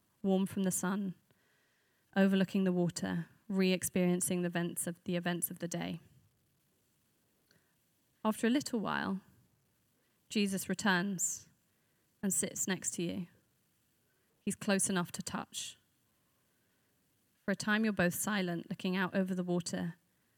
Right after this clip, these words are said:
and enjoying each other's presence. And after a bit, the Lord turns to you and asks this question,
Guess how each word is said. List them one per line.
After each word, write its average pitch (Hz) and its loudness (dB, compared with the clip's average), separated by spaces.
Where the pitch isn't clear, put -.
and 185 2
enjoying 180 2
each 170 -4
other's 180 -4
presence. - -6
And 190 0
after 190 2
a 208 2
bit, - -6
the 190 -2
Lord 190 0
turns 185 -2
to 185 -8
you 165 -4
and 190 -8
asks 180 -6
this - -4
question, - -10